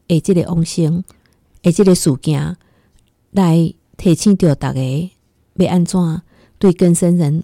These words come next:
有更较济的温暖的关怀甲照顾。这就是我今仔日要甲大家分享的一段故事。而且还有一个故事嘛是安尼，咱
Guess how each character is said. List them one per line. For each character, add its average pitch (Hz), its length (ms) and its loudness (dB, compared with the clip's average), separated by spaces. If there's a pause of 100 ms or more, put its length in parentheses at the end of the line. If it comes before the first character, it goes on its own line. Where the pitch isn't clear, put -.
(100)
有 175 100 2
更 165 160 0
较 160 140 -4
济 135 420 -4 (160)
的 156 160 -2
温 151 220 0
暖 170 320 -2
的 165 180 -6
关 127 220 -4
怀 - 280 -8 (140)
甲 156 160 -6
照 131 260 -6
顾。 - 220 -8 (1600)
这 196 100 2
就 175 140 2
是 135 320 -6 (300)
我 180 100 -4
今 170 160 -2
仔 180 120 0
日 170 180 -2
要 185 80 -2
甲 170 100 0
大 151 140 -6
家 147 180 -2
分 147 220 -2
享 160 180 -2
的 151 60 -6
一 156 420 -10
段 131 240 -2
故 160 180 0
事。 - 220 -8 (1040)
而 214 100 4
且 294 160 2
还 302 220 2
有 285 40 4
一 208 140 2
个 175 120 2
故 226 200 4
事 190 200 0 (320)
嘛 170 140 2
是 - 200 -6
安 175 160 2
尼， 160 220 -2 (800)
咱 180 120 2